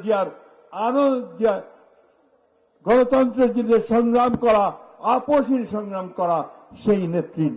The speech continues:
দল। এই দল আমাদের সমস্ত মানুষগুলো, ষাট লক্ষ মানুষের বিরুদ্ধে মিথ্যা মামলা, বিশ হাজার মানুষকে হত্যা, এক সতেরোশো মানুষকে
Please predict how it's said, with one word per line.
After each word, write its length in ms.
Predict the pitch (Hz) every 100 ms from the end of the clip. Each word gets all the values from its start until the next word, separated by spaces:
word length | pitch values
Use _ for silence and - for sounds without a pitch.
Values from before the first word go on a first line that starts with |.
| -
দল। 360 | 156 139 120 107 - - - _ _ _ _ _ _ _ _ _
এই 160 | - 170 156
দল 200 | 175 165 151 - - - _ 139 160
আমাদের 360 | 196 196 185 165 -
সমস্ত 280 | 233 233 180 143
মানুষগুলো, 540 | 170 170 151 156 160 147 - - - _ _ _
ষাট 280 | 196 247 247 240
লক্ষ 240 | 254 - 226 220
মানুষের 280 | 202 196 190
বিরুদ্ধে 240 | 175 165 170
মিথ্যা 320 | 170 - 160 170
মামলা, 260 | 151 147 127 - - _ _ 110 226
বিশ 220 | 254 - -
হাজার 300 | 240 247 240 202 - - _ _ _ _ _ -
মানুষকে 400 | 208 240 - 220
হত্যা, 340 | 220 220 247 214 165 - - _ _ _ _ _ _ _ -
এক 160 | 208 - - _ _
সতেরোশো 480 | 247 247 247 220 247 214
মানুষকে 440 | 214 240 233 -